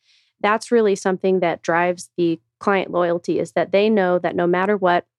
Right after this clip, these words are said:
we have them covered. We've got the schedule. There are no scheduling mistakes because they have the ability to go and look and see what's on the schedule. Um, and the other thing is just, um, consistency. So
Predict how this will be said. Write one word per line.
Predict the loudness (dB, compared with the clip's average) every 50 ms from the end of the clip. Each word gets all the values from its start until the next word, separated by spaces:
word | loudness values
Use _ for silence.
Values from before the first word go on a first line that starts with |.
| _ _ _ _ _ _ _ _ _ _ _ _ _ -2
we | 0 2 2 2
have | 2 2 0 0 -2
them | -2 -4 -4
covered. | -2 -2 -4 -2 0 0 0 0 0
We've | -2 -2 -4 -2
got | -2 -2 -2 -2 -4
the | -8
schedule. | -8 -4 -2 -2 -2 2 2 2 2 2
There | 2 0 0
are | 2
no | 2 0 0
scheduling | -2 -4 -6 -6 -6 -2 -2 -2 0 0 0
mistakes | -2 -2 -2 0 0 0 0 -2 -8
because | -12 -8 -2 -2 -2 -2 0
they | 0 0 2 2 2 0
have | -2 -4 -2 -2 -2 -4 -2
the | -2 -2
ability | 0 0 2 0 0 0 -2 -6
to | -4
go | -2 0 0 2
and | 0 0 0 0
look | 0 0 0 -4 -10
and | -10 -10
see | -4 -2 -2 0
what's | 0 -2 -4 -2 -2
on | -2
the | -2
schedule. | -2 -2 -6 -4 -2 -2 -4 -4 -4 _ _ -20 -20 -20 -20 -20 -20 -20 -20 _ -4
Um, | 0 0 2 2 0 0
and | 0 2 2
the | 2 2
other | 2 0 0 0
thing | 0 0 0 0
is | 0 -2 -4
just, | -4 -2 0 0 0 0 -4 -10 -16 -16 -8 -2
um, | 0 2 2 2 0 0 0 -2 -2 -4 _ _ _ _ _ _ _ _ _ _ _ _ _ _ _ -20 -12 0
consistency. | 0 0 2 2 0 -2 0 -2 -2 -2 0 0 -2 -2
So | -2 0 0 2 2 2 0